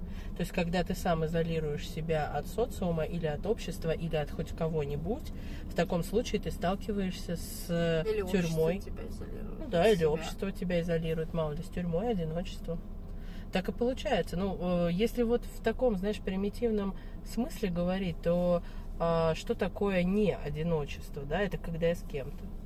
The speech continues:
Speaker 1: Ну, то есть, когда
Speaker 2: Ну,
Speaker 1: кто-то рядом со мной,
Speaker 2: физически.
Speaker 1: да, физически, я про физически. То есть, вот, условно, мы с тобой сидим вдвоём в машине, мы с тобой не одинокие. Вот сидим и разделяем тут наше не одиночество.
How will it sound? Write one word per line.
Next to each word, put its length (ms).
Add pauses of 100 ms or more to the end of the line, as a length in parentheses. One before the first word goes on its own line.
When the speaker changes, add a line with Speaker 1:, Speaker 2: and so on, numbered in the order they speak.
(280)
Speaker 1:
Ну, 100
то 80
есть, 140
когда 280
Speaker 2:
Ну, 60
Speaker 1:
кто-то 360
рядом 280
со 220
мной, 180
Speaker 2:
физически. 20
Speaker 1:
да, 120
физически, 560
я 180
про 140
физически. 600 (560)
То 60
есть, 120
вот, 140
условно, 420
мы 120
с 20
тобой 240
сидим 240
вдвоём 400
в 40
машине, 460
мы 140
с 40
тобой 300
не 140
одинокие. 640
Вот 200
сидим 320
и 40
разделяем 600
тут 200
наше 260
не 220
одиночество. 760